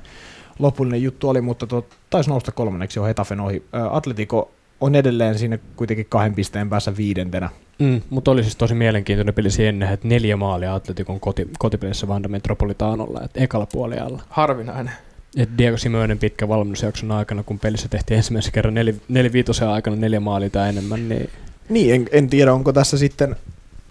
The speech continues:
Speaker 1: tulossa jotain niin sanottua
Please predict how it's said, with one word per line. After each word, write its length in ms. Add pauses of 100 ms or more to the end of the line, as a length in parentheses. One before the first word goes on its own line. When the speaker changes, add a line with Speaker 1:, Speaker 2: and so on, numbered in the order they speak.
(640)
Speaker 1:
tulossa 400
jotain 500 (200)
niin 240
sanottua 500